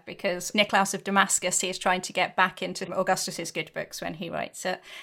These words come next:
But they're all fairly consistent. Details change, but they're fairly consistent. We've got Nicolaus, then we have Suetonius, who is writing under the Emperor Hadrian, so he's about a hundred odd years later. Then we have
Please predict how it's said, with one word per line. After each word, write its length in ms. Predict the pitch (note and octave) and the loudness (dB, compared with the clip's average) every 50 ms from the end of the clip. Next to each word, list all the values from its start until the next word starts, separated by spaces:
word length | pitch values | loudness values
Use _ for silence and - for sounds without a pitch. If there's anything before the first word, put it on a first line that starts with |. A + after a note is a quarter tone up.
| - - | 6 10
But 300 | A#3 A3+ A3+ - - G#3 | 12 12 12 12 10 10
they're 180 | B3 B3 A#3+ | 12 12 12
all 260 | - B3 C#4 C#4+ C#4+ | 12 10 10 10 8
fairly 520 | C#4 - - B3+ A#3+ A#3+ A#3 A3 G#3 G3 F#3+ | 8 8 10 10 12 12 10 10 8 4 0
consistent. 680 | - F3+ F3+ E3+ - F#3+ F#3+ - - - - - F#3 | -2 -6 -6 -6 -4 -4 -4 -4 -4 -6 -8 -6 -4
Details 460 | - G#3+ G#3+ G#3+ - G3+ F#3 G3 - | -2 -2 -2 0 4 4 4 4 2
change, 480 | - - F3 E3+ E3 E3+ F#3 - - - | 0 0 0 0 0 -4 -6 -8 -4 -2
but 120 | F3+ F3 | 0 0
they're 140 | E3+ F3 F3 | 2 2 0
fairly 180 | - F#3 F#3 F3+ | 0 0 -2 -4
consistent. 260 | - - - F#3 F3+ | -4 -8 -10 -8 -4
We've 40 | F3 | 0
got 160 | G3 F3 - | 0 0 4
Nicolaus, 640 | A3 A#3+ C4 C4 - C4+ B3+ C4 C#4 C#4 - - - - - - - | 4 4 4 4 6 8 8 8 8 6 2 -2 -2 -4 -14 -8 -2
then 80 | - A3 | 2 6
we 80 | A3+ A#3 | 6 6
have 80 | A3 | 8
Suetonius, 1080 | - - - C4+ B3+ B3 B3 - A#3+ A3 A3 A3 A3+ A3 A3 A3+ A#3 - - - - - - - F#3+ | 8 8 8 8 8 6 6 6 6 6 6 6 4 4 4 4 4 2 0 0 0 -2 -4 -6 -4
who 120 | G3+ F#3+ | -2 0
is 280 | F#3 F#3 F#3+ F#3 - - - | 0 0 0 -2 -4 -8 -6
writing 480 | G3 G3 G3+ G3+ G3 G3 - G#3 F#3+ | 2 6 6 6 6 6 2 0 0
under 160 | F#3 F#3 F#3 F#3 | 0 0 0 -2
the 120 | F#3 F3+ | -2 -2
Emperor 200 | F3 F#3 - F#3 | -2 -2 -4 -6
Hadrian, 640 | - - G3+ G3 G3+ G3 G#3+ A3 G#3+ A3 A3+ A#3 A#3 | -4 0 0 0 0 0 -2 0 0 0 0 -2 -6
so 600 | A3+ - - - E3+ F3 F3+ F3 F3 F3+ F#3 - - - | -8 -6 -2 0 2 2 4 2 2 0 -2 -4 -6 -10
he's 520 | - - G3 G3 F#3+ F3+ F#3 F#3 F#3 - - | -12 -6 -4 -4 -2 -2 -4 -4 -4 -6 -6
about 160 | - F#3 - | -6 -6 -4
a 20 | |
hundred 320 | - F#3 F#3 F3 F#3 F3+ F#3 | -2 -2 -2 -2 -2 0 0
odd 160 | F#3 F#3 F#3 | 0 0 0
years 200 | F#3 F#3 F#3 F#3 | 0 -2 0 2
later. 460 | G3 F#3+ F#3+ G3 - - F#3+ G3 G3 G3 - - - - - | 2 2 2 2 4 6 6 6 6 6 0 -14 -14 -14 -6
Then 140 | - G3+ G#3+ | -2 0 2
we 140 | A3 A3 A3 | 2 2 4
have 520 | F#3+ F#3 G3 F#3+ F#3+ F#3+ F#3+ F#3 - - | 6 8 8 10 10 8 6 4 0 -8